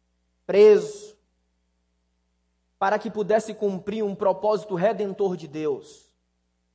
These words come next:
que era salvar a mim e a você do poder do pecado. Talvez você chegou aqui com o sentimento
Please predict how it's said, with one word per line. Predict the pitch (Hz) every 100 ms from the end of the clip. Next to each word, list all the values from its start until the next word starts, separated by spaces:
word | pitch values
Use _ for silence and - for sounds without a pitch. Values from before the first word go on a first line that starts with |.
| _ _ _ _ _ _
que | -
era | 151
salvar | 170 180 156 151 160
a | 151
mim | 139 160 185
e | 165
a |
você | 160 147 - 123 117 _ _ _ _ _ _ _ _ _
do | 139
poder | 135 151 143
do | 143 143
pecado. | 131 131 120 104 _ _ _ _ _ _ _ _ _ _ _ _ _ _ _ -
Talvez | 175 208
você | 220 220 247
chegou | - 226 233 220
aqui | 180 240 240 175 - _ _ _ _ _ _ _ _ _ _ _ _ _ _ _ _ _ _ _ _ -
com | 226
o | 226
sentimento | 226 247 - 214 208 247 233 - -